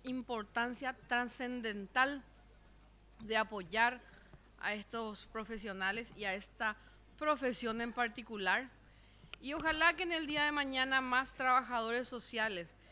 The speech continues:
impulsados por políticas públicas desde el Estado, asuman este compromiso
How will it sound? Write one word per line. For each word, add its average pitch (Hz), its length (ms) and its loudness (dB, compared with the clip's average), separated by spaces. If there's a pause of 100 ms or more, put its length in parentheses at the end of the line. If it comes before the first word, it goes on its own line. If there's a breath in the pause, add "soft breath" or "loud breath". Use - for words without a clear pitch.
(180 loud breath)
impulsados 240 760 2
por 262 220 -2
políticas 233 600 -4
públicas 247 600 -6
desde 240 240 -6
el 247 80 -6
Estado, 240 500 4 (560 loud breath)
asuman 339 480 2
este 302 240 -6
compromiso 277 800 -2